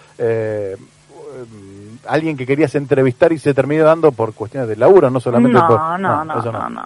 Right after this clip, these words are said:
Speaker 2: no, no, no.
Speaker 1: No, no iba por
Speaker 2: Nunca
Speaker 1: ese lado.
Speaker 2: admiré, nunca admiré a nadie más, tanto, digo, de acá.
Speaker 1: Sí.
Speaker 2: Eh, eh, no, no, es que es como que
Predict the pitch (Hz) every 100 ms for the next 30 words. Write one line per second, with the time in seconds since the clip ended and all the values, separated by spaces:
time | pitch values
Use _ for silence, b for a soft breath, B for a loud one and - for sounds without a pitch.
0 | - 95 - - - - - - - -
1 | 107 117 127 196 - 170 180 196 185 185
2 | - 196 226 233 185 170 165 170 165 160
3 | 170 151 151 - - - - 143 _ _
4 | 165 180 175 165 143 - 156 156 143 143
5 | 160 175 208 214 - 110 101 - 139 139
6 | - _ - - - 247 - 240 - -
7 | - - _ - _ - - - _ _
8 | 151 165 156 156 143 156 156 156 175 -
9 | - - 170 147 135